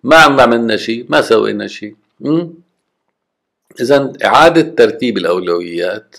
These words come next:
إسقاط، قطع رأس النظام ورأس المعارضة وإخراجهم من دائرة الشرعية،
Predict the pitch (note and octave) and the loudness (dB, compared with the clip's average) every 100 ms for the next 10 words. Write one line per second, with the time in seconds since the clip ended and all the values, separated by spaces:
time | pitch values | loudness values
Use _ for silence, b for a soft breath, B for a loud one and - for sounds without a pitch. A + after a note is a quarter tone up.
0 | _ - - - C3+ C3 - - C3 C3 | _ -18 -18 0 4 6 4 0 -2 0
1 | - G#2+ - - F2+ F2+ F2 F#2+ F#2+ F2 | 0 0 -2 -10 -12 -12 -10 -8 -8 -6
2 | F2 A2 - - E2+ F2 E2 F#2 F2+ F#2 | -4 -4 -4 -10 -12 -8 -6 -4 -6 -6
3 | F#2 F#2 F#2+ F#2 b b b b _ - | -6 -6 -8 -16 b b b b _ -10
4 | - G#2 C3 A2 A2 F#2+ F2+ F2+ - A#2 | -2 4 6 6 2 0 -8 -8 0 0
5 | - G#2 F2+ - - F2+ E2 E2 E2+ F2 | 0 -6 -8 -12 -16 -14 -10 -10 -10 -14
6 | G2+ | -16